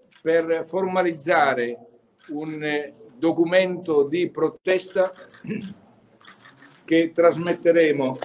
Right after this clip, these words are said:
alla Direzione Generale dell'Alitalia e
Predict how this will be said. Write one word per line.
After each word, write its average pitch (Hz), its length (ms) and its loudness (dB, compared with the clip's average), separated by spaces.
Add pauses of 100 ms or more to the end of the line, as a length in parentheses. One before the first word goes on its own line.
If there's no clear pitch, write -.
(1400)
alla 143 200 2
Direzione 165 480 4
Generale 156 560 4
dell'Alitalia 175 880 -4 (1080)
e 165 260 -8